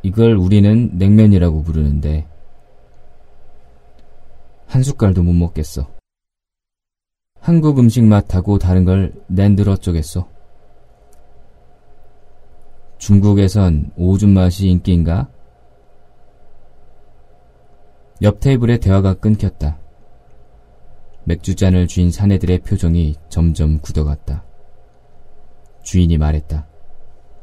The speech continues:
"한국 사람이 여기 음식 관광 오셨소? 먹기 싫은 거 팔 생각 없소."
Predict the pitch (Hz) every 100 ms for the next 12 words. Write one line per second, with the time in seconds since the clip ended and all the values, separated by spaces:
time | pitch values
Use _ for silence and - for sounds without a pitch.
0 | - - - - - - - - - -
1 | 131 123 117 120 101 95 80 73 - -
2 | - - 85 90 101 92 104 117 113 98
3 | 90 85 82 78 - 101 143 - - -
4 | - - - - - - - - - 104
5 | 104 127 123 117 110 120 - 139 - 117
6 | 113 110 107 98 -